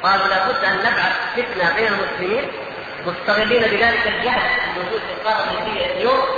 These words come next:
هذه الدعوة تنكر الجهاد وتفسد على المسلمين دينهم."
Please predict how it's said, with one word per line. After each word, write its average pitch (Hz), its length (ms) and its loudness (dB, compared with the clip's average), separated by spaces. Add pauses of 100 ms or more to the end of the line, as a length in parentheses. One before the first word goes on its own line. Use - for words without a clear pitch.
(640)
هذه 220 320 0
الدعوة 247 300 0 (460)
تنكر 220 340 0
الجهاد 190 420 0 (480)
وتفسد 214 460 -2
على 202 160 0
المسلمين 202 540 -4
دينهم." 160 280 -2